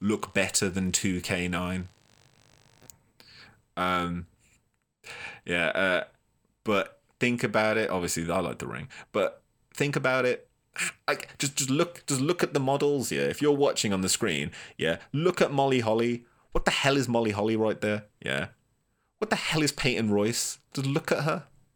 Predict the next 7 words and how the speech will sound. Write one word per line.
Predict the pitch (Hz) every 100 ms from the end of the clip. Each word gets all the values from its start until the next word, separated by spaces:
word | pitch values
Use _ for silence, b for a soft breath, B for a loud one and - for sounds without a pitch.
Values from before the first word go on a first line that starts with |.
| -
Look | -
at | 165 -
her. | - - -
Even | 254 262 233
Cena, | - - 185 196 196 - B
like, | 120 120 -
the | 156